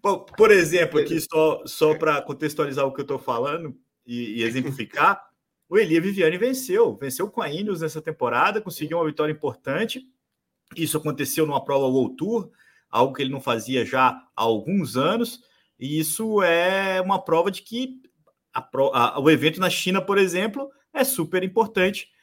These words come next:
Speaker 1: é, pra esse tipo de situação, né? Por lá a prova termina amanhã, mas muita gente ali buscando vitória World Tour, é vitória World Tour, no fim das
Speaker 2: World Tour,
Speaker 1: contas.
Speaker 2: World Tour.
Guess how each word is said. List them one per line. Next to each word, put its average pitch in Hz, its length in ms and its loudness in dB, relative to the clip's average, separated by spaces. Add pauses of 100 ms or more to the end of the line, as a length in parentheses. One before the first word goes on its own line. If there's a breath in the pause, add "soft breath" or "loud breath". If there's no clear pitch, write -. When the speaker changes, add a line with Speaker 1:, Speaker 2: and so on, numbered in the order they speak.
(180)
Speaker 1:
é, 160 520 2 (180)
pra 170 200 4
esse 170 180 0
tipo 160 140 -14
de - 60 -16
situação, 180 600 -6 (100)
né? 127 140 -4
Por 131 220 -4
lá 147 200 6
a 175 40 4
prova 156 300 0
termina 139 440 -4
amanhã, 143 520 -2 (400 loud breath)
mas 135 960 2 (320)
muita 156 340 -6
gente 202 240 -4
ali 175 120 -4
buscando 196 680 -4 (300 loud breath)
vitória 208 380 2
World 262 220 0
Tour, 262 280 0
é 120 180 2
vitória 233 320 -2
World 349 160 0
Tour, 233 160 2
no 156 80 0
fim 180 120 -6
das 170 180 2
Speaker 2:
World 208 260 2
Tour, - 80 -2
Speaker 1:
contas. - 20 0
Speaker 2:
World 147 160 -4
Tour. 120 160 -8